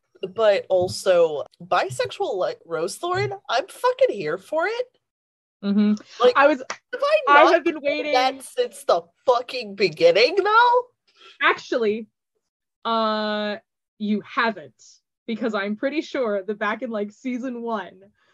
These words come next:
Speaker 2: you say that you feel like Lark is definitely bi <laughs> and Rose Thorn is not.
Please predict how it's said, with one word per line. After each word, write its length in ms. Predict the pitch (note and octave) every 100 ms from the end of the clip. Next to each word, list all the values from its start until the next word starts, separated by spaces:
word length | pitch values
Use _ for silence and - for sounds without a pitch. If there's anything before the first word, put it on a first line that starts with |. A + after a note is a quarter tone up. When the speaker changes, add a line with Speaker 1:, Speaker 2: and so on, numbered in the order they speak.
| _ _
Speaker 2:
you 180 | A#3 A#3+
say 300 | G#3+ B3+ A3+
that 180 | G#3 A3
you 140 | B3+
feel 240 | A3+ B3+
like 220 | G#3 F#3+ _
Lark 440 | G#3 G3 A3 B3 - _
is 200 | A#3+ G#3+
definitely 600 | A3 A#3 C4+ B3 A#3+ A#3
bi 560 | A3 G#3+ G3+ F#3+ G#3 G#3+ _
<laughs> 260 | C#4 -
and 340 | C#4 D4 E4 A3
Rose 220 | A#3+ D4 - - -
Thorn 500 | C4+ - C#4+ B3 A3+
is 320 | - C#4 G3+
not. 380 | G#3+ G#3 D2+